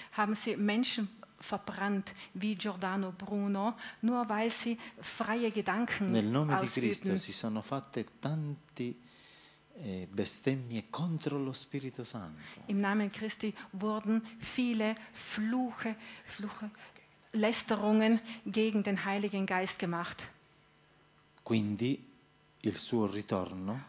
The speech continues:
Speaker 1: Und somit seine
Speaker 2: metterà
Speaker 1: Wiederkunft,
Speaker 2: le cose al loro giusto posto.
Speaker 1: und somit wird seine Wiederkunft wieder die Dinge an den rechten
Speaker 2: E
Speaker 1: Platz
Speaker 2: mi ha
Speaker 1: stellen.
Speaker 2: detto di
Speaker 1: Und,
Speaker 2: dirvi,
Speaker 1: und er sagte mir, euch zu sagen,
Speaker 2: io non giudicherò
Speaker 1: ich werde nicht richten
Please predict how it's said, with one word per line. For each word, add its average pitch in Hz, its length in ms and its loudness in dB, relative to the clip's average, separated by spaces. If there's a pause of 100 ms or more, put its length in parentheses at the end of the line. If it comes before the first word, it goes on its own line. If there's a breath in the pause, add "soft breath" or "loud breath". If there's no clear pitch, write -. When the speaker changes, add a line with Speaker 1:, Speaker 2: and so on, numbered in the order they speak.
(120)
Speaker 1:
Und 196 160 -2
somit 208 460 -2
seine 208 340 4
Speaker 2:
metterà 208 600 4
Speaker 1:
Wiederkunft, - 20 2
Speaker 2:
le 135 140 2
cose 143 320 0
al 120 120 -2
loro 139 280 -2
giusto 135 420 -10
posto. - 420 -14
Speaker 1:
und 214 100 0
somit 208 360 0
wird 208 220 0
seine 196 340 0
Wiederkunft 208 640 -2 (220 loud breath)
wieder 208 320 0
die 208 100 0
Dinge 233 340 4
an 202 120 2
den 185 160 0
rechten 208 380 0
Speaker 2:
E - 120 4
Speaker 1:
Platz 156 120 12 (100)
Speaker 2:
mi 156 100 8
ha 160 40 8
Speaker 1:
stellen. 190 160 8
Speaker 2:
detto 151 680 4
di 120 140 0
Speaker 1:
Und, - 80 4
Speaker 2:
dirvi, 85 540 -6
Speaker 1:
und 214 200 0
er 202 140 2
sagte 226 420 2
mir, 214 280 2
euch 220 260 2
zu - 120 -2
sagen, 233 520 4 (480)
Speaker 2:
io 185 260 6
non 175 460 6
giudicherò 147 1040 0 (340 loud breath)
Speaker 1:
ich 208 220 -2
werde 220 260 4
nicht 240 360 4
richten 220 560 4